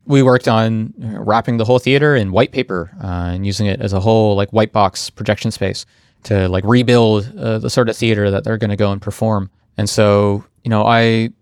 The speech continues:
a normal, like, load in, um, you know, we send emails back and forth. Somebody applies to the theater and says, "Hey, I've got this project. Uh, you know, these are the dates that I'm available." Um, and then we, we back and forth and say,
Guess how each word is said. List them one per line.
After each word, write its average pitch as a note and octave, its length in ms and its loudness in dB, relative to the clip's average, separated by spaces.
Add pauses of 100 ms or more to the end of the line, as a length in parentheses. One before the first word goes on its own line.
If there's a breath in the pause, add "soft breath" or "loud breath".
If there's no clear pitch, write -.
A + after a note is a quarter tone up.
(160)
a A#2 80 -2
normal, C3 400 4
like, A#2+ 180 -2
load C#3 220 4
in, B2+ 440 -2
um, G2 460 -8
you - 80 -10
know, G#2+ 140 -6
we G#2 80 -2
send A#2 220 0
emails A2+ 340 2
back G2+ 180 0
and A2 100 -6
forth. - 640 -2
Somebody G2+ 420 -4
applies G#2+ 440 0
to G#2+ 80 -8
the G2+ 100 -8
theater G#2 400 -4
and - 100 -10
says, F#2+ 380 -6 (220)
"Hey, G#2 260 0
I've G2+ 100 0
got - 140 -4
this - 120 -14
project. D3+ 540 0
Uh, G#2+ 160 -6
you G2 120 -6
know, F#2+ 140 -6
these G2+ 200 -2
are G2 100 0
the G2+ 140 -2
dates G2+ 240 -2
that G#2+ 100 -4
I'm G2 120 -2
available." G#2+ 640 0 (280)
Um, F#2 460 -2 (400)
and G#2 120 -2
then G2 100 0
we, G2 460 -2
we A#2+ 100 -2
back G#2+ 180 0
and G#2+ 80 -6
forth B2 200 0
and A2 80 -14
say, G2+ 540 0